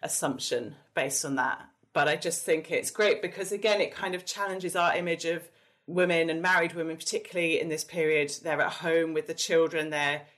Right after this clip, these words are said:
you know, cooking and cleaning and doing all of this. No, she's coming out and defending her husband because she perhaps, you know, feels affronted as a result of the attack on him. Maybe he's gone home and he's like, "You've never known what that Thomas did to me today." And she's like, "Right, I'm gonna go and find him and give him a piece of my mind."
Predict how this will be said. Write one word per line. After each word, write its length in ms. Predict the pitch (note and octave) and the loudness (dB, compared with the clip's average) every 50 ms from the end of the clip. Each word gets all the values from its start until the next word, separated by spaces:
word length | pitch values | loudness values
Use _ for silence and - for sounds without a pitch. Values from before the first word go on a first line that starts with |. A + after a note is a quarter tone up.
| _ | _
you 100 | - E3 | -10 -4
know, 160 | D#3+ D3+ D3+ D3 | 0 0 0 0
cooking 440 | D3 - - G3 - - F3 E3+ | 0 -4 -12 -14 -12 -10 -8 -6
and 160 | D#3+ D#3+ D#3 - | -6 -6 -8 -10
cleaning 480 | - - D#3 D#3+ D#3+ D#3 D3 D3 C#3+ | -4 -2 0 0 0 0 -4 -6 -6
and 120 | C#3+ D#3 D3+ | -6 -8 -6
doing 240 | E3+ E3 D#3+ D#3 | -6 -6 -4 -4
all 80 | D3 D3+ | -4 -6
of 120 | D3 D3 | -6 -4
this. 240 | D3+ C3 C#3+ - - | -4 -4 -4 -4 -2
No, 180 | F3+ F#3 G#3 G3+ | 0 2 2 2
she's 320 | - - G#3+ G#3+ G#3+ G#3 | 2 0 0 0 -2 -2
coming 300 | - - F#3 F3+ E3+ F3+ | -4 -6 -4 -2 0 2
out 180 | F3 D#3+ - - | 2 2 2 0
and 80 | D3 | -4
defending 560 | C#3+ D#3+ D3+ - - E3 E3 E3+ D#3 D#3 D3 D#3+ | -6 -6 -8 -2 -2 -2 -2 -2 -4 -4 -6 -2
her 160 | E3+ D#3 D#3 | -2 -2 -2
husband 460 | D#3+ G3 A3 A3 - - C3+ B2+ - | -2 -2 -6 -6 -2 -2 -2 -2 -2
because 240 | - - - D#3 D3 | -6 -8 -6 -4 -2
she 440 | - - G3 F#3 F3+ F3+ F3 F3 _ _ _ _ _ _ _ _ _ - | -2 0 0 0 -2 -2 -4 -6 _ _ _ _ _ _ _ _ _ -8
perhaps, 420 | F3 E3+ D#3+ - - - - - - | -6 -2 -2 -2 -2 -2 -8 -8 -4
you 140 | F#3+ F3 C#3 | 0 0 0
know, 80 | C#3 C#3 | 0 0
feels 260 | - F#3 E3 D#3+ D#3+ | 0 2 2 2 2
affronted 680 | E3+ E3 - F#3+ E3+ E3+ E3+ - - E3 D#3+ D#3 - - - _ _ _ _ _ _ _ - | 0 -6 0 0 0 0 0 -2 0 0 0 0 0 -10 -16 _ _ _ _ _ _ _ -6
as 140 | D#3+ D#3 E3 | -6 -4 -2
a 40 | |
result 280 | D3+ D#3+ D#3 E3+ D3+ - | -2 -2 0 0 0 0
of 120 | - C#3+ | 0 0
the 80 | E3 E3 | -2 -2
attack 340 | E3 E3 - F3 E3 - - | -2 -2 -6 -10 -10 -4 -4
on 100 | D#3 F3 | -4 -2
him. 140 | F3 D#3+ D#3+ | -2 -2 0
Maybe 240 | D3+ D#3 D3+ D#3+ | 0 0 0 -2
he's 220 | D#3+ G3+ F#3 F3+ - | -6 -6 -6 -6 -4
gone 240 | - F3+ E3+ E3+ E3 | -2 0 0 0 -2
home 320 | E3 F3+ F3+ F3+ F3+ F3+ | -2 0 0 0 0 -2
and 80 | F3 F3 | -4 -6
he's 200 | D#3 - - - | -6 -8 -6 -6
like, 180 | D#3+ - - | -6 -6 -6
"You've 140 | F3 E3 D#3 | -8 -12 -12
never 300 | D#3 D3+ E3 D#3+ D#3+ F3+ | -8 -4 -4 -2 -2 -2
known 200 | F3+ F3 F3 F3+ | -4 -4 -4 -2
what 120 | F3+ - | -2 0
that 200 | - D#3+ - - | 2 2 2 0
Thomas 440 | - - G3 F#3 F3+ F3+ F3 - - | -2 -6 -4 -4 -4 -4 -4 -6 -2
did 200 | - G3 F#3+ G3 - | -2 -2 -2 -2 -8
to 120 | - F#3+ | -12 -10
me 160 | F#3+ F#3+ F#3+ | -8 -10 -10
today." 520 | F#3+ - D3+ E3+ F3+ F#3 F3+ F3+ F#3 F3+ C#3 | -10 -10 -4 -2 0 0 0 0 0 0 -2
And 100 | D3+ D#3+ | -2 -2
she's 300 | - - E3+ D#3+ - - | -6 -8 -8 -8 -10 -10
like, 260 | D#3 D#3+ - - - | -8 -8 -10 -8 -4
"Right, 220 | E3+ F3 E3+ - - | -2 0 0 0 0
I'm 100 | E3+ - | -4 -6
gonna 200 | F3 E3+ F3 F3 | -8 -8 -8 -6
go 100 | F3+ F3 | -6 -6
and 120 | D#3+ E3 | -6 -8
find 340 | - - F#3 F3 F3 F#3 F#3+ | -8 -6 -6 -4 -4 -4 -6
him 120 | F3+ F3 | -8 -10
and 140 | F3 E3+ E3+ | -10 -10 -10
give 120 | F#3 E3+ | -10 -12
him 120 | - E3+ E3+ | -10 -10 -10
a 60 | E3+ | -10
piece 300 | E3+ - D#3+ - - - | -8 -8 -8 -6 -6 -8
of 60 | - | -4
my 160 | D#3 D3+ D3+ | -4 -4 -2
mind." 420 | D#3+ D#3 D3+ C3 - - C#3 C#3 | -2 0 -2 -2 -2 -2 -6 -6